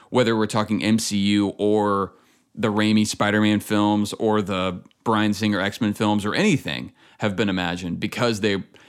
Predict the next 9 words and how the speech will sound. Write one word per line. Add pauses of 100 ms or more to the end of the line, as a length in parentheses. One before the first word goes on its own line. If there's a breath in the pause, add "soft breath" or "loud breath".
(100)
that's
the, (100)
the
version
of
the
character (280 soft breath)
that
really